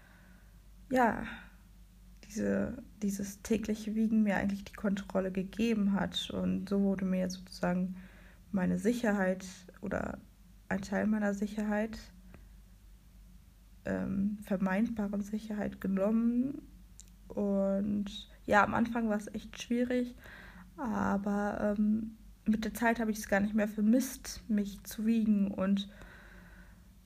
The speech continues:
ja, heute kann ich sagen, dass mich keine Zahl auf der Waage mehr beeinflusst und ja, ich mich auch nicht mehr wiege und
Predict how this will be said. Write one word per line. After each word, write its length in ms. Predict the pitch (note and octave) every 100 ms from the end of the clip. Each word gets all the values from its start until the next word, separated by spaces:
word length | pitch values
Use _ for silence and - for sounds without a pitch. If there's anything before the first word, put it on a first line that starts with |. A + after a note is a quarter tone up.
| -
ja, 240 | B3 G#3+ G#3+ - -
heute 220 | B3 A#3+
kann 180 | - A3
ich 160 | A3 -
sagen, 340 | G#3+ G#3+ A3
dass 300 | G#3 G3+ G3+
mich 240 | G#3 G#3
keine 340 | - A#3 G#3+ G#3+
Zahl 800 | - G#3 G3+ G3 G3 F#3+ F#3+ - -
auf 120 | G3+
der 140 | G3 G3
Waage 260 | G3 G3
mehr 200 | G3 F#3+
beeinflusst 1000 | F#3 - F3+ G3 G3 G3 G3 G3 - -
und 600 | - G3 F#3+ F#3 G3 - - - - - - - - - - - - - - - - - - - - - - - - - - - - - - - - - -
ja, 320 | C#4+ A3+ A3+ A3 - - - - - -
ich 200 | - A3
mich 160 | A3+ A3+
auch 140 | G#3
nicht 200 | G#3+ A3 A3
mehr 140 | G3+
wiege 540 | G#3+ A#3 B3+ B3+ C#4 C#4+ - - - - - - - - - - - - - - -
und 460 | A3 A3+ A3 A3